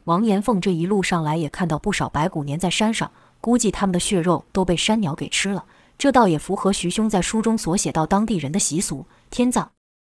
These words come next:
书中也写到，九岩山是当地人的圣山，并传山顶为轮回入口，也就是地狱入口，故对于想造访圣山的游客是极不乐意，甚至会出手赶人。这也是徐兄等人所说九岩山不是一探的原因。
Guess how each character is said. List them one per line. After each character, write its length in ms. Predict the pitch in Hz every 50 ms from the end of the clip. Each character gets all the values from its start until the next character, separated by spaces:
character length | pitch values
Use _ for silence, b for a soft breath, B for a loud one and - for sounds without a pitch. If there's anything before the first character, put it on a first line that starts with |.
| _ _ _ _ _ _ _ _ _ _
书 260 | - - - 294 311
中 180 | 302 302 302 302
也 120 | 262 208
写 180 | 240 - 170 147
到， 220 | - 175 156 - _
九 220 | - - 170 151 156
岩 160 | 151 160 196
山 180 | - 226 214
是 120 | 214 - 175
当 200 | - 190 202 220
地 120 | 220 208
人 160 | 160 143 143
的 60 | 165 190
圣 200 | - 226 185 -
山， 220 | - 190 202 196 b b b b b
并 180 | - 233 202
传 180 | 170 - 170 165
山 220 | 185 - 233 233
顶 180 | 226 185 147 135
为 220 | 175 190 139 - _
轮 200 | 165 165 165 190
回 160 | 202 - 175
入 160 | 196 220 226 -
口， 260 | - - - - B B B B B B
也 140 | 190 190 180
就 120 | 185 226
是 120 | 208 - 180
地 220 | - 240 226 208
狱 100 | 214 208
入 160 | 190 220 208
口， 280 | - - - 127 - b b b b b -
故 180 | - 254 226
对 180 | 202 240 202 185
于 220 | 175 190 214 - _
想 280 | - - 190 156 151
造 180 | 170 208 190 -
访 180 | - 151 135
圣 220 | 170 - 226 185 175
山 160 | - 190 202
的 80 | 185 160
游 160 | 147 135 151
客 260 | - - 226 - - -
是 180 | - - - 180
极 200 | - - 165 185
不 120 | - 226
乐 180 | 247 262 240 160
意， 200 | 143 156 - b b b b b b b
甚 220 | - - 262 247 202
至 120 | - 170
会 160 | 156 - 190
出 200 | 180 - - 240
手 160 | - - 139
赶 200 | - - 131 -
人。 160 | - 131 143 170 b b b b b -
这 100 | - 240
也 120 | 185 143
是 140 | 147 - 175
徐 200 | - - 160 175
兄 200 | - 226 240 247
等 140 | 202 147 131
人 160 | 131 147 170
所 160 | - - 143
说 260 | - - 190 190 196 -
九 220 | _ - - 143 135
岩 140 | 143 143 151
山 240 | - - 208 220
不 120 | 214 - -
是 140 | - - 156
一 80 | 156
探 180 | 175 - 254 208
的 80 | 156
原 240 | 135 131 135 139 147
因。 120 | 165 175